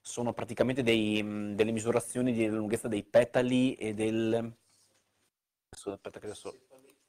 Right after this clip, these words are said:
i se-, i sepale e quell'altro. I sepali e i petal. E i sepal non mi ricordo più cos'era, forse il gambo mi sembra, o il, il, ehm, ma sì, o il, il pistillo, che, che ne sappiamo noi?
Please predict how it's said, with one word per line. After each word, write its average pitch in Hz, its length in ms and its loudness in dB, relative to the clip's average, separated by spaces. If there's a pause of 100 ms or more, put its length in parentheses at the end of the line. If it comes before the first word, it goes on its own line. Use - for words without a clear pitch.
(440)
i - 60 -6
se-, 104 680 0
i 101 60 -12
sepale 117 640 -6
e 104 80 -10
quell'altro. 101 540 -12 (380)
I - 60 -16
sepali 151 640 2 (280)
e 123 100 -6
i 113 60 -4
petal. 95 380 -8 (120)
E 113 160 -14
i 107 60 -14
sepal 110 320 -6
non 104 80 -10
mi 104 60 -8
ricordo 101 220 -8
più - 120 -16
cos'era, 127 420 2 (240)
forse - 200 -10
il 107 100 -2
gambo 98 420 -4
mi 95 100 -12
sembra, 98 300 -14
o 101 80 -6
il, 98 320 -8 (1040)
il, 95 340 -6
ehm, 90 440 -16 (1900)
ma 90 100 -6
sì, 92 340 -10
o 101 120 -8
il, 95 200 -12
il 92 180 -14
pistillo, - 480 -16
che, 107 300 -10
che - 120 -10
ne 95 60 -10
sappiamo 90 360 -16
noi? 87 180 -20